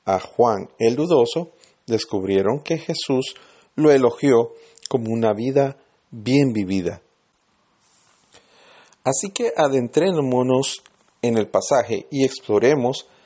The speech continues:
la vida bien vivida. Ahora, el primer aspecto que me gustaría que consideremos es que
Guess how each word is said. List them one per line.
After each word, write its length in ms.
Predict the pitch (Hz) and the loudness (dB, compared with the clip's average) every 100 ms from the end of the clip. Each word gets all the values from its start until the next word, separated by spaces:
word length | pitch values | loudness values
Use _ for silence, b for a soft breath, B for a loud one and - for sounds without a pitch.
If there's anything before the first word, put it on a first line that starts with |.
| b b | b b
la 160 | 104 101 | -10 -6
vida 420 | 127 139 135 - | -2 2 2 0
bien 440 | 123 104 127 143 113 | -14 -6 0 0 0
vivida. 480 | 101 98 90 90 - _ _ _ _ _ _ _ _ b b b - | -2 -4 -4 -6 -8 _ _ _ _ _ _ _ _ b b b -4
Ahora, 340 | 110 101 - B B B | 0 0 -2 B B B
el 140 | 151 151 | -2 0
primer 320 | 156 196 285 | 0 2 2
aspecto 580 | 277 - 160 - 160 - | 0 -2 -2 0 -2 0
que 200 | 135 127 | 0 2
me 300 | 120 113 - | 2 0 -4
gustaría 540 | 117 110 - 104 135 | -6 -2 0 2 0
que 160 | 131 117 | 0 0
consideremos 960 | - 101 - 98 104 123 127 110 - - | 0 -2 -2 0 4 4 2 -4 -8 -2
es 280 | 120 104 - | 0 0 0
que 300 | 120 113 | -2 -2